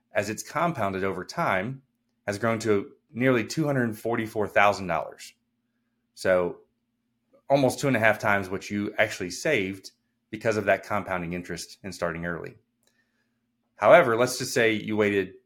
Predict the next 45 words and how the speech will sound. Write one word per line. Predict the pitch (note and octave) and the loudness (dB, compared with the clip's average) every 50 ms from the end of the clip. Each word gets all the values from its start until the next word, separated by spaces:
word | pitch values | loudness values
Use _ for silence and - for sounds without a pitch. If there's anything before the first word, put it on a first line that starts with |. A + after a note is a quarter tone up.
| _ - | _ -10
ten | - C#3 C#3+ C#3+ C3+ | -6 -4 0 2 2
years | A#2 G#2 G2 G2 G2 G2+ - - _ _ _ _ _ _ _ _ _ _ _ _ _ _ | 2 2 0 -2 -2 -6 -10 -14 _ _ _ _ _ _ _ _ _ _ _ _ _ _
and | G2+ G2 G2+ | -6 -4 -4
you | G2 F#2+ | -4 -4
put | - A#2 - | -6 -4 -2
that | - F2 D#2 - | 0 -2 -2 0
same | - C3 C3 B2+ | 0 0 2 2
two | C3 - B2 A2 | 0 0 -2 0
hundred | A2 A2 | 0 2
dollars | G#2 G2 F#2+ F#2 F#2 F2 | 2 4 4 2 2 -2
a | F#2 | -2
month | F2+ F#2+ G#2 F#2+ - | -2 -2 -2 -4 -6
in. | F2 F2 E2 - - _ _ _ _ _ _ _ _ _ _ _ | -10 -12 -14 -18 -20 _ _ _ _ _ _ _ _ _ _ _
So | _ - A2+ | _ -2 2
that | G#2 G3 - - - - _ _ _ _ _ _ _ _ _ _ _ _ _ | 2 2 2 0 -4 -14 _ _ _ _ _ _ _ _ _ _ _ _ _
the | D3 D3 C#3+ | -4 -4 -2
only | C#3+ C#3+ D#3 E3 E3 | 0 0 2 2 4
difference | C#3 C#3 B2+ B2+ B2+ B2 | 4 2 2 2 0 -2
that | B2+ G#2+ | -2 -2
we're | A2 | -2
changing | A2 - A#2 A2+ G#2+ A2 A2 | -2 -2 -2 -2 0 0 0
in | G#2 G#2 | 2 0
this | A2 G#2+ | 0 0
scenario | - G#2 F#2+ F#2 F2+ F2+ F2+ F2+ F2+ | -2 -2 -2 -2 0 0 0 0 -2
is | F#2 F2 E2 | -2 -4 -6
that | F2+ F2+ | -8 -8
you | F2+ F#2 F#2 | -6 -6 -6
have | F2+ E2+ - | -6 -6 -8
ten | - A#2 A#2 A2+ | -8 -6 -4 -4
years | A2 G#2+ G2+ F#2+ F2 F2 | -2 -2 -2 -4 -2 0
less | F#2 F#2+ G2+ F2+ - | 2 2 2 2 0
or | F#2+ F2 F2 | -4 -6 -4
a | |
hundred | F2+ A2 G#2+ G2 F#2+ F2+ | -4 -6 -6 -6 -6 -8
twenty | - - G#2+ G2+ F#2+ F#2 - _ _ _ | -6 -6 -4 -4 -6 -8 -10 _ _ _
less | - F#2+ F#2+ G2 - | 0 0 0 0 -2
payments | - - G#2+ G#2 F#2 F#2 - - | -6 -10 -8 -6 -6 -8 -10 -10
going | - F#2+ F#2 F2+ F#2 | -8 -8 -6 -6 -6
into, | F#2+ G2 G2 - - F#2+ F2 E2+ E2+ E2 - _ _ _ _ _ _ _ _ | -6 -8 -8 -8 -8 -8 -8 -8 -8 -12 -16 _ _ _ _ _ _ _ _
uh, | - E2+ E2 - - | -8 -8 -6 -6 -6
this | G2 - | -8 -10
contribution | - - F#2+ D#2 E2 F#2 G#2+ G#2+ G#2 - E2+ | -8 -8 -10 -8 -4 -4 -4 -4 -4 -8 -12
account. | D#2+ - F2+ D#2+ - - _ _ _ _ _ _ _ _ _ _ _ _ _ _ | -8 -6 -6 -6 -6 -8 _ _ _ _ _ _ _ _ _ _ _ _ _ _
And | A2+ G#2+ G#2 G#2 G2+ G#2 G#2+ G#2+ - _ _ _ _ _ _ _ _ _ _ _ _ _ _ _ - - | 0 2 2 2 0 -2 -4 -6 -10 _ _ _ _ _ _ _ _ _ _ _ _ _ _ _ -8 -4
that | B2 A#2+ B2+ - - - _ | 0 0 0 0 -2 -8 _